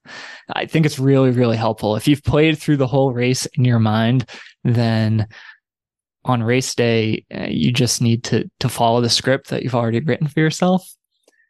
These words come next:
And if you've done all the training and your training indicates that you can do the race and you've thought it through mentally and have a plan,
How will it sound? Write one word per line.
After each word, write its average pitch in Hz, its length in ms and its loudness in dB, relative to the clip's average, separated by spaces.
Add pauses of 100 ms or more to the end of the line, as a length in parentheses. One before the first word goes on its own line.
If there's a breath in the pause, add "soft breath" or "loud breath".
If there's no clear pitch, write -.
(120)
And 117 380 2
if - 240 -4
you've 117 160 0
done 160 220 4
all 147 120 4
the 127 120 0
training 208 500 4
and 143 80 2
your 131 80 0
training 143 340 -2
indicates 123 440 -2
that - 160 -4
you - 80 -2
can 120 160 -2
do 147 120 6
the 135 120 4
race 123 320 2
and - 80 0
you've 120 100 -2
thought 127 300 -2
it 127 80 -4
through 127 200 0
mentally 123 520 2
and 107 100 -2
have 110 180 0
a 113 60 -2
plan, 117 540 0